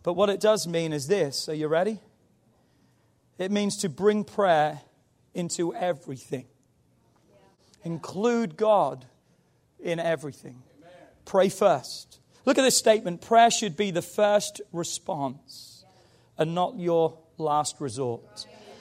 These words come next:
And for many of us, it's exactly that. We get that so backwards so many times because you hear people and you've said it, "Man, I've tried everything. I've done everything. I went to this person and, and I called this person and I tried this and I went to the bank and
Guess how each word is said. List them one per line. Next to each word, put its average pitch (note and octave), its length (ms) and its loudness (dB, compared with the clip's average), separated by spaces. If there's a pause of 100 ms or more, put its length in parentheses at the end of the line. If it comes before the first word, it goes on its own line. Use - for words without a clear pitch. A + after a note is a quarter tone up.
(360)
And E3 140 0
for A#3+ 140 4
many C#4 240 4
of G3+ 80 0
us, G#3 140 2
it's G3 120 -4
exactly A3 540 4
that. B3 260 0
We G3 140 -2
get A3+ 180 0
that G#3+ 180 2
so A#3 240 4
backwards G#3+ 640 -2
so A3 240 2
many G#3+ 300 -2 (240)
times A3+ 420 0
because G#3 320 4 (200)
you A#3 140 2
hear C4 220 4
people G3+ 380 -4
and G#3 140 -4
you've A#3+ 160 -2
said B3+ 260 2
it, G#3 80 0
"Man, G#3+ 160 -2
I've G#3 140 -4
tried G#3+ 320 -6
everything. F#3+ 520 -4
I've F3+ 140 -10
done G3+ 220 -2
everything. G#3+ 440 -6
I F3 60 0
went F#3+ 260 -2
to F#3+ 100 -6
this A3+ 220 -2
person G#3 560 2
and, D3 140 -4 (240)
and E3+ 140 0
I D#3 80 0
called A3 400 2
this A3+ 180 2
person A3 540 0
and D#3 120 -4
I E3 100 -2
tried G3+ 360 0
this A3 240 2
and E3+ 140 -6
I - 20 -2
went A3 220 -4
to A3+ 100 -4
the F#3 80 -4
bank A#3 420 2
and F3+ 140 -10